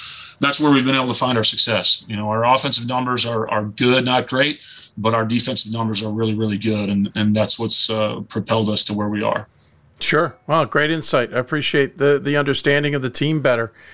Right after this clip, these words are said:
Speaker 2: Um, you've got four games left. We mentioned on home against Grinnell, then two on the road against Lake Forest and Knox, and then back home to finish things up before conference play, or conference tournament play, uh, against Lawrence. What, what's the message to the team moving forward? You've now broken the record for the most wins in program history.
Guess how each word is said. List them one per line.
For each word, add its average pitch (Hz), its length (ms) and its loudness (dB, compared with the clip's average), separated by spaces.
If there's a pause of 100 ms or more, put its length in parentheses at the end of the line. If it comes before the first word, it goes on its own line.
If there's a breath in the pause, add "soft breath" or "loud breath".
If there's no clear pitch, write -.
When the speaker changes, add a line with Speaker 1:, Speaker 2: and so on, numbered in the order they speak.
(280 loud breath)
Speaker 2:
Um, 123 420 2
you've 127 180 -2
got 156 200 2
four 165 240 2
games 165 340 0
left. 151 240 2
We 147 80 -2
mentioned 147 300 0
on 151 160 2
home 165 180 2
against 170 260 0
Grinnell, 147 360 2 (760)
then 139 180 2
two 170 160 2
on 165 100 4
the 147 80 2
road 156 140 6
against 151 240 0
Lake 151 140 2
Forest 156 340 2
and 139 100 0
Knox, 143 300 0
and 147 60 -4
then 131 100 -2
back 135 240 0
home 143 160 0
to 131 80 0
finish 143 300 0
things 131 180 0
up 135 160 4
before 131 220 -2
conference 131 400 -2
play, 139 260 0 (340 loud breath)
or - 60 0
conference 135 380 -2 (120)
tournament 160 360 0
play, 117 180 2 (480 loud breath)
uh, 127 240 2
against 139 400 0
Lawrence. 131 460 2
What, 190 200 2
what's 208 220 4
the 233 80 2
message 220 380 2
to 214 80 6
the 202 60 4
team 208 280 2
moving 160 240 2
forward? 165 240 4
You've 139 180 0
now 180 200 4
broken 190 360 2
the 175 80 2
record 185 300 2
for 180 80 2
the 175 60 4
most 170 260 2
wins 175 240 2
in 160 100 2
program 147 440 2
history. 160 420 2